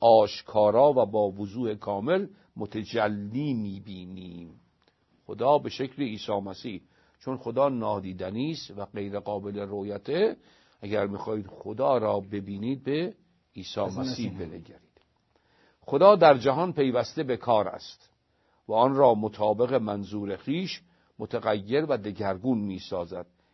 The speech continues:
Speaker 1: این عامل را به نام روح می‌شناسیم. پس اونجا که خدا داره کار انجام می‌ده اسمش می‌شه روح،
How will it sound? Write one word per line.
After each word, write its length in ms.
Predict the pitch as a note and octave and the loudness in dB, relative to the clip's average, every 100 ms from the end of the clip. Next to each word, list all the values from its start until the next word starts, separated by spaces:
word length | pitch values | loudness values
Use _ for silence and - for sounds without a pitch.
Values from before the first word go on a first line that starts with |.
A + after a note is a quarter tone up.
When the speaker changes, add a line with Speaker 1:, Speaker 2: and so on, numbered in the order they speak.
| _ | _
Speaker 1:
این 180 | D3+ D#3+ | -6 -2
عامل 380 | A#2+ A#2 A2+ C#3 | 0 2 2 -2
را 240 | C#3+ C#3+ | 2 2
به 140 | A2+ | 0
نام 280 | G#2+ B2 C#3 | -4 -4 -2
روح 480 | C#3+ A#2 C3+ D3+ A2+ G#2 | -2 -2 -2 -2 -2 -8
می‌شناسیم. 880 | G#2+ G#2 G#2 G2 F2+ E2+ - D#2+ E2+ _ _ _ _ _ _ _ _ _ | -12 -12 -12 -12 -14 -14 -16 -16 -18 _ _ _ _ _ _ _ _ _
پس 500 | B2 A#2 - - - _ _ _ _ _ _ | 0 0 0 -14 -20 _ _ _ _ _ _
اونجا 380 | A2 A2 C#3 D3 | -8 -2 2 2
که 140 | - | 0
خدا 300 | - A2+ C3 | -8 -2 0
داره 220 | B2+ B2 C3+ | 2 2 0
کار 300 | - C3 F3 | 2 6 6
انجام 400 | F3+ D3 E3+ E3+ | 4 4 4 4
می‌ده 460 | D#3+ D#3+ F3 F3 _ _ _ _ _ _ _ | 0 -2 -2 -4 _ _ _ _ _ _ _
اسمش 320 | A#2+ - B2+ | -14 -12 -14
می‌شه 280 | A2 G2+ A2+ | -12 -12 -8
روح، 400 | A2+ G2+ G2+ G2 | -8 -8 -10 -12